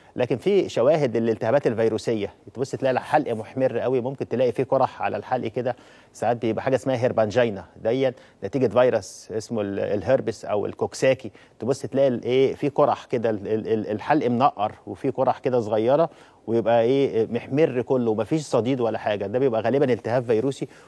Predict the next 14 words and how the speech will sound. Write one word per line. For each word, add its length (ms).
بيبقى 220
مصاحب 460
ليه 160
ممكن 300
يبقى 200
تلاقي 200
الحلق 320
عليه 380
ال-، 160
ال-، 440
في 120
قرح 460
على 160
اللسان، 420